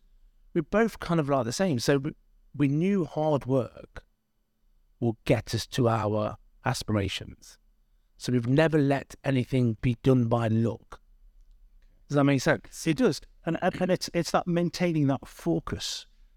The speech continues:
Speaker 2: that I, you know,
Speaker 1: It, it doesn't leave you. It's a strange thing to every single day do the same thing,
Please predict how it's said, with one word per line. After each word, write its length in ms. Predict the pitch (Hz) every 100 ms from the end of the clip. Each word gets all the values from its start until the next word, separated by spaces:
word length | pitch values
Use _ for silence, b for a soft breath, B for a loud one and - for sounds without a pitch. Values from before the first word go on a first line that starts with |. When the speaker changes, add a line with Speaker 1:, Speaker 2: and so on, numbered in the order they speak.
| -
Speaker 2:
that 140 | - 147
I, 80 | 160
you 180 | 160
know, 240 | 165 147 180
Speaker 1:
It, 100 | 180
it 200 | 202 160
doesn't 360 | 220 185 151
leave 260 | 139 202 160
you. 140 | 101 - _ _
It's 220 | - 139
a 40 | 139
strange 560 | - 170 175 180 165
thing 340 | - 180 139 110
to 380 | - 117 113 107 - _ _ _ _ _ _ _ _ _ _ _ -
every 320 | 131 113 120
single 380 | - 127 113 113
day 260 | 120 104
do 160 | 101 107
the 60 |
same 260 | 104 110 101
thing, 260 | - 98